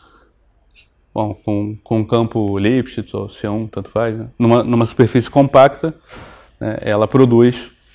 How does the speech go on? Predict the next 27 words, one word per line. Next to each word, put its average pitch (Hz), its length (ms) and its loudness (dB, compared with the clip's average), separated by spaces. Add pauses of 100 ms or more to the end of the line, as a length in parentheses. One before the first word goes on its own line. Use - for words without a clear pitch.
(120)
um 127 100 -4
fluxo, - 420 -8 (240)
tá? 113 80 -18
Então 107 200 -14
você 117 140 -14
tem, 113 260 -12 (720)
tem 117 100 -6
um 110 40 -4
monte 113 340 -6
de 127 80 0
exemplos 113 540 0 (180)
aí 101 200 -10 (280)
de 110 100 -10
fluxo, - 340 -14 (840)
tá? 107 220 -10 (720)
É, 117 320 4 (280)
<clears throat> - 320 -18
bom, 156 140 6
na 139 100 6
verdade, 165 500 6
talvez, 143 580 2
é, 123 100 -4
é, 117 400 -2
é, 107 300 -6 (1000)
você - 200 -8
pode 113 640 2 (2250)
visualizar 117 1000 0